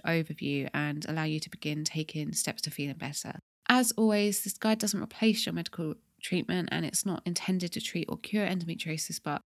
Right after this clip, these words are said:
it does provide you with options that helped me to live well with endometriosis, so you can begin experimenting and finding out what works for you.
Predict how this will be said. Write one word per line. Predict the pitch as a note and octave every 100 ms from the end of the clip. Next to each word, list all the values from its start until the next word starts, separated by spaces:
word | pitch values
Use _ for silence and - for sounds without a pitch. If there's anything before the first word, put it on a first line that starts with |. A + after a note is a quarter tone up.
| _ -
it | F#3+
does | G3 G3
provide | - F#3 E3+ D#3+
you | D#3+
with | D#3
options | D3+ - - D#3
that | D3
helped | - D#3+ -
me | E3 E3+
to | E3 D3
live | D3 -
well | C#3+
with | C#3+
endometriosis, | C#3+ D3+ D3+ C3+ - D3 - D#3
so | - D3+ D3+ _ _ _ -
you | F#3 G3+
can | G3 - D#3 D3+
begin | D#3 D#3 - D3 D3 C#3+
experimenting | - - - D#3 D3 C#3+ C#3+ - C#3+
and | D3
finding | C#3+ C#3+ -
out | C#3+
what | -
works | - C3+ -
for | -
you. | - -